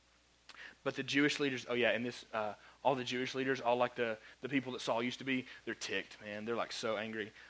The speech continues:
Um, and they keep trying to find ways, just like they killed Jesus, um, they keep trying to find ways to kill anybody who's associated with this thing. At this time, uh, the church is called the Way. And so they're trying to find a way to pin this guy to the wall. Um, it says, "But the Jewish leaders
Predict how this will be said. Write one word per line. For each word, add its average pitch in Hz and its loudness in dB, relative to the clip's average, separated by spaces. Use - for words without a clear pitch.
Um, 113 2
and 117 0
they 120 2
keep 147 -4
trying 127 2
to 117 -4
find 120 0
ways, 117 0
just - -4
like 131 0
they 127 2
killed 135 0
Jesus, 131 0
um, 123 2
they 120 6
keep 139 -4
trying 127 2
to 120 -2
find 120 2
ways 120 2
to - -12
kill 120 0
anybody 117 0
who's 123 -8
associated 120 0
with 110 -10
this 117 -8
thing. 117 -6
At 107 -10
this 135 -6
time, 113 -4
uh, 117 -2
the 107 -6
church 123 0
is 117 -6
called 107 -6
the 110 -4
Way. 95 -2
And 127 -8
so 123 -2
they're 120 -2
trying 127 0
to 113 -2
find 117 0
a 113 0
way 113 -2
to 110 -6
pin 120 -6
this 117 -4
guy 107 0
to 107 -4
the 101 -10
wall. 98 -8
Um, 113 -6
it 117 -10
says, 135 -2
"But 139 0
the 139 -8
Jewish 156 6
leaders 135 0